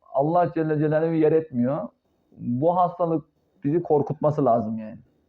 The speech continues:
Bu hastalıktan sakınmak lazım.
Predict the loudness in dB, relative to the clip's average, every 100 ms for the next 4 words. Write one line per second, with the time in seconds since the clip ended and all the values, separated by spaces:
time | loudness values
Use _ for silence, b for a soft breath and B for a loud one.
0 | _ _ _ _ -2 2 2 0 -2 -2
1 | 0 -2 -2 -6 _ _ _ _ _ _
2 | b b b b b _ _ 0 0 0
3 | 0 2 2 2 -2 -4